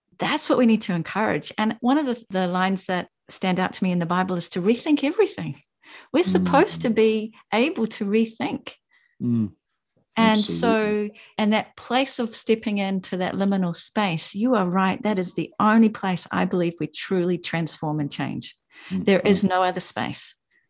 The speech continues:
Speaker 2: Mm. Mm. Mm.
Speaker 1: And so we want to keep inviting people to, I like what you're saying, learn. Let's,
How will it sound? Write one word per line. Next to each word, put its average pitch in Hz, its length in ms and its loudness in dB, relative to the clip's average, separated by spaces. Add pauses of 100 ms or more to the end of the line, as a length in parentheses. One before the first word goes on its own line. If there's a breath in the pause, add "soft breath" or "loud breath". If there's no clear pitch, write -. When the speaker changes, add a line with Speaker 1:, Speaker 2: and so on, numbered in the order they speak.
(160)
Speaker 2:
Mm. 92 140 -4 (280)
Mm. - 120 -4
Mm. - 40 -12 (460)
Speaker 1:
And 185 240 4
so 208 240 2
we 220 160 6
want 220 260 4
to - 60 -10
keep 214 180 -2
inviting 175 420 -2
people 170 400 -10
to, 175 440 -2 (260 loud breath)
I 190 80 0
like 185 220 4
what - 100 -4
you're 190 60 -2
saying, 165 400 -2
learn. 180 400 0
Let's, 196 220 -4